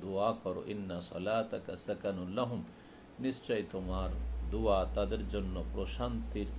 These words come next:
কারণ হবে। আজকে আমাদের ধারাবাহিক আলোচনা, যে ইমাম ইবনে উসাইম রহমতুল্লাহ আলাইহির প্রসিদ্ধ কিতাব মাজালিস ও শাহর রমজান থেকে চলে আসছে, তার পর্ব নম্বর ষোলো বা মজলিস নম্বর ষোলো।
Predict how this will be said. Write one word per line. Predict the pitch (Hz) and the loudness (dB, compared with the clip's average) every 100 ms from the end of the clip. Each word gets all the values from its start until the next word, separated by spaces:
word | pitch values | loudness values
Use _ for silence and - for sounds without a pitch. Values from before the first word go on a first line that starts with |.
| - | 0
কারণ | 101 101 90 - | 2 2 0 -2
হবে। | 90 - - - - - - - - - - - | -4 -6 -6 -6 -6 -6 -6 -6 -6 -6 -4 0
আজকে | 117 113 - 117 113 - - - | 2 2 0 0 0 -2 -6 -4
আমাদের | 104 98 98 107 | -2 0 0 0
ধারাবাহিক | 92 95 92 92 107 104 | 0 0 2 2 0 0
আলোচনা, | 92 127 - 92 85 80 85 104 | 0 0 -2 -2 -2 -2 -4 -2
যে | 85 82 101 | -2 -2 -2
ইমাম | 95 92 90 | -2 0 0
ইবনে | 92 92 | -2 -2
উসাইম | 90 101 104 | -2 -2 -2
রহমতুল্লাহ | 92 87 92 110 98 92 | -2 -2 -4 -2 0 2
আলাইহির | 95 92 90 - | 2 0 -4 -6
প্রসিদ্ধ | - - 92 90 90 | -6 -4 -4 -4 -4
কিতাব | 101 98 87 | -2 2 2
মাজালিস | 90 95 101 101 95 | 2 0 0 0 -2
ও | 95 | -4
শাহর | - 95 92 | -4 -2 -2
রমজান | 90 95 104 | 0 0 -2
থেকে | 92 - 90 - | -2 -4 -6 -4
চলে | 104 113 | -2 0
আসছে, | 120 - 85 - - - - - - - | -2 -4 -6 -6 -6 -10 -10 -10 -4 2
তার | 101 - | 2 2
পর্ব | 113 110 117 | 2 4 2
নম্বর | 113 107 107 101 | 2 0 -2 -2
ষোলো | - 117 92 90 87 | -2 0 2 0 -2
বা | 87 90 | 0 0
মজলিস | 98 98 110 113 - | 0 -2 -2 -4 -2
নম্বর | 87 85 | -2 -2
ষোলো। | - - 98 80 | -4 -4 -4 -2